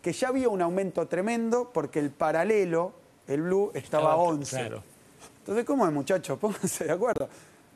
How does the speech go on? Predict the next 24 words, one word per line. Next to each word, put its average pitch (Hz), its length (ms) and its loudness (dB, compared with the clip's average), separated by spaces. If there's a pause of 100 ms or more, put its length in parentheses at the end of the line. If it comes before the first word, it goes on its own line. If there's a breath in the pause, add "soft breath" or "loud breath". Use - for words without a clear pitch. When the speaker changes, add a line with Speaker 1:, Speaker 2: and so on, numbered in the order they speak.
(140)
Speaker 1:
Pónganse 160 380 0
de 165 60 4
acuerdo. 180 400 -2
Si - 160 -4
ya 262 140 2
habían 247 260 2
aumentado 175 480 2
todos 208 160 0
los 180 120 2
precios 139 440 -2
para 127 220 -2
ponerse 190 680 0 (340 loud breath)
a 151 100 2
la 151 100 4
altura 156 420 2
de 143 80 2
ese - 160 -2
dólar 185 280 4
a 190 100 4
once, 143 500 0 (420)
supongamos 247 680 0
que - 100 -2
ese 165 140 -2
dólar, 175 440 2